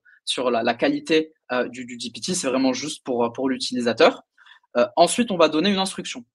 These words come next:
Euh, et, et l'instruction, c'est là où il y a tout le, le prompt engineering, donc le, le prompting, euh, à, à mettre en place, euh, avec pas mal de, euh, pratiques et de, et, et de choses auxquelles faut faire attention quand on, quand on construit un prompt. Mais, euh, faut y aller, faut créer un premier prompt,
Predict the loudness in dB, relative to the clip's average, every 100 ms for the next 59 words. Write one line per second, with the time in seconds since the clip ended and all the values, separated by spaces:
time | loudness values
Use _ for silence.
0 | _ -12 -8 -6 -4 -2 -2 -4 -8 -4
1 | -4 0 6 6 4 -2 -6 -6 -4 -2
2 | -6 -10 _ -14 -4 -2 0 -2 -4 -2
3 | -2 -2 -4 -6 -8 -8 -8 -8 -10 -6
4 | -2 0 0 -2 _ _ -6 -4 0 0
5 | 2 0 0 -4 -4 0 0 -2 -10 _
6 | _ -6 -4 -2 -4 -6 _ _ 0 2
7 | 2 0 -6 -6 -8 -8 -8 -8 -10 _
8 | _ -4 0 0 -2 -10 -14 -12 -10 -8
9 | -6 -6 -6 -10 _ -20 _ -10 -6 -6
10 | -2 0 0 0 -2 -2 -2 -2 -2 -4
11 | -8 -8 -8 -8 -8 -8 -10 -8 -8 -6
12 | -6 -2 -2 0 6 6 6 2 4 4
13 | 0 -4 _ -2 -2 0 -2 -2 -8 -8
14 | -6 -4